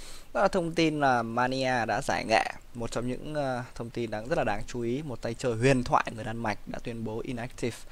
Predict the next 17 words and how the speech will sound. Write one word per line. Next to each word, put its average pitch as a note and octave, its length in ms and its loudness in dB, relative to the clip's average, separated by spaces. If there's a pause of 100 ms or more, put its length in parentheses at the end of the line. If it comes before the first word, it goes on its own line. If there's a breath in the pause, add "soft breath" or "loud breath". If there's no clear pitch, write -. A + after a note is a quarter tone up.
(320 loud breath)
và A2 260 -2
trở G2+ 220 -4
về G#2+ 300 -2
làm G#2 260 -2
esports, D3+ 580 2
có C3 120 -4
nghĩa D3 120 -4
là C3 140 -2 (120)
tham A#2 200 -2
gia A#2 80 0
tổ - 200 -2
chức A#2 160 0
giải, A#2 460 0
tham B2 200 -4
gia A#2+ 60 -4
quản G2+ 260 -4
lý A2+ 160 -4